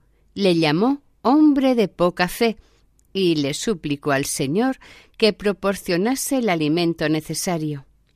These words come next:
Apenas había terminado de decirlo, entraron por las puertas del convento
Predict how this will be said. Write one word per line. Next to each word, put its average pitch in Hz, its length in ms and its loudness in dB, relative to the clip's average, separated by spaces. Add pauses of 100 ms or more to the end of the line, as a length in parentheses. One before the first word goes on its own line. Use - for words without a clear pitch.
(1120)
Apenas 226 600 2
había 156 340 2
terminado 135 680 0
de 143 120 -2
decirlo, 170 600 -2 (400)
entraron 175 680 0
por 160 200 -8
las 151 200 -4
puertas 175 560 -6
del 160 240 -4
convento 190 680 -2